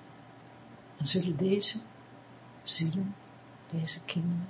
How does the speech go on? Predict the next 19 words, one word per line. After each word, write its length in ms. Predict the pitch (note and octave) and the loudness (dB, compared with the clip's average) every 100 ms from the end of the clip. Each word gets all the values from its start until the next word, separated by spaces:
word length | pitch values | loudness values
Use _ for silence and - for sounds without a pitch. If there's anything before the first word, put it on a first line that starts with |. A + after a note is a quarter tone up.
| - | -8
deze 360 | D#3 D#3+ - D3 | -8 -4 -4 -2
mensen 300 | E3+ - - | -2 -2 -4
een 60 | - - | -8 4
pilletje 400 | B3 A3 - D#3 | 6 6 2 -6
willen 220 | D3+ D3+ | -4 -6
geven. 500 | - D3 C#3+ - - - - - - - - - - - - | -8 -8 -8 -8 -18 -20 -20 -20 -20 -20 -20 -20 -20 -20 -20
Zodat 420 | - - G3+ G#3 - | -4 -2 0 2 4
ze 120 | A3+ | 10
niet 240 | A3+ A3+ | 10 10
meer 400 | A3+ G3 G3 F#3+ | 4 2 0 -2
zo 380 | F#3 G3 F#3 F#3+ - - - - - - - - - - | 0 0 0 -4 -8 -20 -20 -20 -20 -20 -20 -20 -20 -16
hard, 640 | - C#3 E3+ - - - - - - - - - - - - - - - - - | -2 -2 -2 -4 -8 -8 -16 -20 -20 -20 -20 -20 -20 -20 -20 -20 -20 -20 -20 -2
duidelijk 640 | D#3+ E3 G#3 A3 - - - - - - - - - - - - - | 0 2 0 -2 -4 -12 -20 -20 -20 -20 -20 -20 -20 -20 -20 -20 -10
zullen 320 | - A3+ A#3 | 0 4 6
zijn 380 | A3 G3 F#3+ G3+ | 6 4 2 0
en 240 | G3 F#3 F3 - - - - - | 0 0 -2 -10 -20 -20 -20 -20
verder 440 | - B3 A#3 A#3 A3 | -2 2 4 4 4
hun 160 | G#3 | 4
leven 520 | F#3+ G3 A3 A3+ - | 6 6 4 2 -2